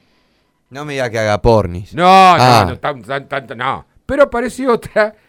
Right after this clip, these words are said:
Speaker 2: que se llama Lemon, Lemon Champ, ¿puede ser?
Speaker 1: Sí, Lemon Champ.
Speaker 2: Que ha estado muchas veces ya en Gimnasia.
Speaker 1: Sí,
Speaker 2: Para la
Speaker 1: de la
Speaker 2: fiesta
Speaker 1: Ciudad de
Speaker 2: del
Speaker 1: La Plata.
Speaker 2: De la Ciudad de La Plata. Pero ¿qué pasa? Uno de los integrantes es del equipo Mugre. El resto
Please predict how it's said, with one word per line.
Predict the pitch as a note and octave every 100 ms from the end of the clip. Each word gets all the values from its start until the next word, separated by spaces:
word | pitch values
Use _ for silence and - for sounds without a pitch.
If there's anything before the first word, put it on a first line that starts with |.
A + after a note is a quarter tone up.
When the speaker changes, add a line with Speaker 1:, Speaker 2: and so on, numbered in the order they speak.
| _
Speaker 2:
que | -
se | C#3
llama | F#3 F3+ F#3 F#3 _ _
Lemon, | A2 E3 F3+ C#3+ B2
Lemon | D#3+ D3
Champ, | C#3 A3 G3+
¿puede | A#2 A#2+
ser? | G3+
Speaker 1:
Sí, | - F#3
Lemon | C3+ B2+ C3
Champ. | D3+ G#2+
Speaker 2:
Que | C#4+
ha |
estado | C#4+ D4+ D4 C4
muchas | C#4+ A3 A3
veces | D#4+ G3+
ya | B2+
en | A2
Gimnasia. | G#2+ F#2+ E2+ D2 A#1+ _
Speaker 1:
Sí, | - F#3+ D3 G#2 _ _
Speaker 2:
Para | C3 C3
la | C3
Speaker 1:
de |
la | C3+
Speaker 2:
fiesta | C3+
Speaker 1:
Ciudad | D3+
de |
Speaker 2:
del | F3
Speaker 1:
La | D#3+
Plata. | G3+ - E3+ E3 F#3+ _ _
Speaker 2:
De | D#3
la | D#3+
Ciudad | F#3 F#3
de |
La | F3+
Plata. | F#3+ F#3+ F#3+ F3+ _ _ _ -
Pero | B3
¿qué | C#4
pasa? | D#3 - _ _ _ _ _ _ _ _ _ _ _ _ _ -
Uno | C#4+ C4+
de |
los | G#3 F#3+
integrantes | F3+ G#3 F#3+ C#3 D#3 F#3 _ _ _
es | F#3+
del | F3
equipo | D3+ C#3
Mugre. | A#2 F2 D2+ - _ _ _ _ _ _ _ -
El | - D4
resto | D#4 C4 - G3